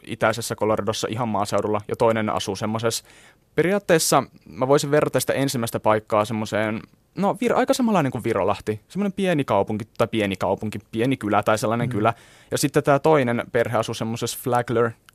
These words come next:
Speaker 1: anteeksi, Meeker-nimisessä pienessä kaupungissa, vähän haminaa pienempi. Ja kun olin just etukäteen googletellut, niin ei tullut semmoinen ihan shokkina, että missä nyt ollaan. <laughs>
Speaker 2: Mikä oli parasta?
Speaker 1: Öm, ehkä sille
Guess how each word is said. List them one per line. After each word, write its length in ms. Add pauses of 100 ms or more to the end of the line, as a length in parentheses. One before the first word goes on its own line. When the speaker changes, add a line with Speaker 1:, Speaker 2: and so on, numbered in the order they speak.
(160)
Speaker 1:
anteeksi, 520
Meeker-nimisessä 1000 (540)
pienessä 380
kaupungissa, 580 (100)
vähän 200
haminaa 360
pienempi. 480 (720)
Ja 180 (340)
kun 100
olin 120
just 160
etukäteen 440
googletellut, 560
niin 100
ei 80
tullut 200
semmoinen 340
ihan 180
shokkina, 420
että 180
missä 260
nyt 140
ollaan. 320 (100)
<laughs> 1200
Speaker 2:
Mikä 180
oli 100
parasta? 480 (600)
Speaker 1:
Öm, 280 (1080)
ehkä 420 (640)
sille 500